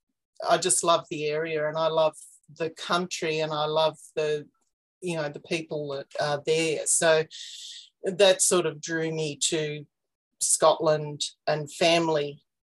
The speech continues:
in Scotland. My father's side also goes back to Scotland in Edinburgh. Um, my mother's side,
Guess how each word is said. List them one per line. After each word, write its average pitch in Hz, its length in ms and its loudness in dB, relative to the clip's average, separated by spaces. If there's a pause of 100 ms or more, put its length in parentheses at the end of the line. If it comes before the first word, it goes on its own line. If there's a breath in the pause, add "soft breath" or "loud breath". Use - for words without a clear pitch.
(320)
in 170 220 0
Scotland. 147 720 0 (240)
My 175 180 6
father's 196 460 4
side 160 300 6
also 160 440 0
goes 151 220 0
back - 240 -2
to 156 80 -8
Scotland 175 600 -2
in 156 360 -8
Edinburgh. 160 520 -2 (540 soft breath)
Um, 160 580 0 (440)
my 170 220 4
mother's 160 460 2
side, 156 440 4